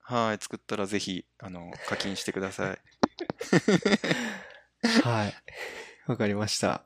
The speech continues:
Speaker 1: はい。
Speaker 2: はい。
Speaker 1: ガ-、ガチャ要素入れとくんで。
Speaker 2: <laughs> お願いします。わかりました。
Speaker 1: <laughs>
Speaker 2: はい。
Speaker 1: はい。
Speaker 2: じゃあそんなとこですかね。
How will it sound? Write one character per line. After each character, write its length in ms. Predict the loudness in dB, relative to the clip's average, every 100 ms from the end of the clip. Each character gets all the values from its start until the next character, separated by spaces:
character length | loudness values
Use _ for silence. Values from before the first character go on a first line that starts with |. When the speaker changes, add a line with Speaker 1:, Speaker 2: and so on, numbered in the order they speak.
| _
Speaker 1:
は 340 | -20 -12 -8 -8
い。 40 | -8
Speaker 2:
は 240 | -4 -2
い。 40 | -2
Speaker 1:
ガ-、 20 | -4 _ _ _ _ _ 2
ガ 120 | 4
チ 100 | 6
ャ 40 | 4
要 180 | 2
素 140 | -4 -4
入 60 | -4
れ 60 |
と 100 | -4
く 100 | -6
ん 80 | -6
で。 220 | -8 -12 -14 -10 4 6 6 4 0 0 -4 -6 -10 -12 -2 4 6 6 4 0 -2 -4 -2
Speaker 2:
<laughs> 0 |
お 80 | 0
願 300 | 2 0 -2
い 40 | -4
し 120 | -2
ま 220 | -2 -2
す。 300 | -2 -4 -4 -8 -10 -10 -14 -18 -20 -20 -20 _ _ -20 -16 -14 -10
わ 80 | 0
か 100 | 4
り 80 | 6
ま 120 | 8
し 160 | 6 4
た。 200 | 0 -4
Speaker 1:
<laughs> 40 | -6
Speaker 2:
は 260 | -2 0
い。 20 |
Speaker 1:
は 120 | 2 0
い。 80 | -2 -14 -10 -8 -8 -10 _ -18 -12 -10 -8 -8 8
Speaker 2:
じ 60 | 8
ゃ 40 |
あ 20 |
そ 140 | 10 8
ん 60 |
な 80 | 8
と 120 | 10
こ 80 | 12
で 80 | 12
す 100 | 10
か 140 | 4
ね。 380 | 4 4 4 -2